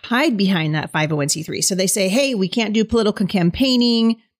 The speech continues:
We cannot contribute or get involved in political campaigns." And that's true. Like, it's true that you can't give money to a political candidate. It's true that your church cannot endorse a political candidate.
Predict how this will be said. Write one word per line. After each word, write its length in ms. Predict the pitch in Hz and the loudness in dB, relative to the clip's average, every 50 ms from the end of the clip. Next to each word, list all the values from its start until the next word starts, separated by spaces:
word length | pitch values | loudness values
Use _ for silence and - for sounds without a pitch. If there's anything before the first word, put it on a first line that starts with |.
| _ _ _ - | _ _ _ 0
We 120 | 202 202 | 0 0
cannot 360 | 180 - 220 226 214 190 165 - | 2 2 0 0 0 0 0 0
contribute 580 | - 190 175 - - 247 233 202 220 214 208 | 0 2 2 2 2 2 2 4 4 2 2
or 120 | - 175 180 | 2 0 0
get 180 | 170 196 175 | 2 2 2
involved 460 | 175 175 165 180 190 190 196 196 190 | 2 2 2 2 2 2 2 0 0
in 120 | 185 175 170 | 0 0 0
political 460 | - 180 190 196 185 190 - - 156 | 0 0 0 2 0 0 0 -2 -4
campaigns." 720 | - - 170 147 151 - - 190 175 175 180 180 170 - _ _ _ _ _ _ _ _ | -2 -2 -2 -4 -2 -2 0 0 2 2 2 0 0 -4 _ _ _ _ _ _ _ _
And 380 | - - 202 294 294 294 240 - - | -2 0 0 2 2 2 0 0 0
that's 360 | 208 196 277 466 523 - - | 0 0 0 0 0 -2 -4
true. 540 | - - - - 440 539 453 190 151 151 202 - - | -4 -4 -2 0 2 2 2 2 0 0 -2 -4 -2
Like, 320 | 202 208 202 208 202 - - | 0 0 0 0 -2 -4 -4
it's 200 | 247 240 233 - | -2 -2 -2 -2
true 280 | - - 330 330 311 | 0 0 2 2 2
that 120 | 233 226 - | 2 0 0
you 140 | 214 226 | -2 -2
can't 360 | 214 - 254 220 196 - 165 - | 0 0 0 0 0 -2 -4 -2
give 240 | 190 190 180 160 | 0 0 0 0
money 400 | 165 175 185 196 214 220 226 220 | 0 0 2 2 2 2 2 0
to 300 | 214 220 - - 196 185 - | 0 -2 -4 -4 -4 -2 0
a 160 | 185 185 180 | 0 0 0
political 400 | 180 - 190 185 180 185 175 170 | 0 -2 -4 -4 -2 -2 -4 -4
candidate. 500 | - - 175 165 165 160 165 170 156 - - | -4 -2 -2 -2 0 0 0 0 0 -2 -2
It's 160 | 185 175 - | -4 -2 -2
true 200 | - - 254 247 | -2 -2 0 0
that 140 | 214 226 - | 0 -2 -2
your 120 | - 185 | -2 -4
church 320 | 175 - - 190 185 - - | -2 -2 -2 -4 -4 -4 -2
cannot 340 | 202 175 170 170 156 - - | -2 0 0 0 -2 -2 -2
endorse 600 | 170 175 170 151 - 175 160 165 180 196 - - | -2 0 0 0 0 0 0 2 2 2 0 -2
a 40 | 202 | -4
political 440 | - - 202 208 208 202 190 202 202 | -4 -4 -2 -2 -2 -2 -2 -4 -4
candidate. 500 | - 226 202 208 208 196 220 226 226 | -4 -2 -2 -2 0 0 0 -2 -2